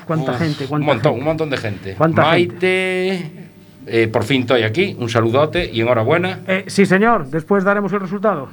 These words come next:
Speaker 1: de Fran veintidós.
Speaker 2: Ahí está.
Speaker 1: Bueno, ¿y la tortilla que tenemos hoy aquí?
Speaker 2: Y la tortilla hoy es de nuestros amigos de Al Paso.
Speaker 1: Hombre, un saludo para Ricardo y Ana de Al Paso.
Speaker 2: Por fin se acuerda del
Speaker 1: Vaya,
Speaker 2: nombre.
Speaker 1: vaya pedazo tortilla.
Speaker 2: Eso es una tortilla
Speaker 1: Vaya pedazo tortilla que tienes ahí.
Speaker 2: X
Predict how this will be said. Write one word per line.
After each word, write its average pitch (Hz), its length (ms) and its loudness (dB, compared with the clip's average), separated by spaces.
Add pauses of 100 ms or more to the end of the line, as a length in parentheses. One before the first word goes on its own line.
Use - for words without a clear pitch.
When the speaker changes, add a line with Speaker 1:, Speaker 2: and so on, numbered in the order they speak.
Speaker 1:
de 143 120 -8
Fran 185 160 -2
veintidós. 185 480 0 (140)
Speaker 2:
Ahí 101 180 2
está. 101 300 -2 (280)
Speaker 1:
Bueno, 165 280 4
¿y 196 200 4
la 202 260 2
tortilla 220 360 2
que 254 60 -2
tenemos 247 300 0
hoy 240 140 0
aquí? 233 280 -4 (140)
Speaker 2:
Y 120 120 -4
la 120 180 2
tortilla 151 640 0
hoy 135 320 0
es 123 320 0
de 123 120 0
nuestros 117 420 -4
amigos 143 460 2
de 170 360 0
Al 180 240 2
Paso. - 400 -2 (180)
Speaker 1:
Hombre, 185 560 4
un 185 80 0
saludo 202 300 2
para 202 160 0
Ricardo 208 320 0
y 208 40 -2
Ana 208 220 -2
de 196 80 -2
Al 196 100 -2
Paso. 156 300 -4 (140)
Speaker 2:
Por 101 180 -2
fin 113 160 -2
se 101 140 -4
acuerda 95 340 -4
del 87 140 -4
Speaker 1:
Vaya, 185 240 2
Speaker 2:
nombre. 190 140 -6
Speaker 1:
vaya 208 260 2
pedazo 214 360 0
tortilla. 214 640 0
Speaker 2:
Eso 120 260 -4
es 120 120 -8
una 120 220 0
tortilla 117 380 0
Speaker 1:
Vaya 156 200 2
pedazo 220 240 -2
tortilla 190 300 0
que 240 80 -2
tienes 156 320 -2
ahí. 139 140 -6
Speaker 2:
X 151 120 -6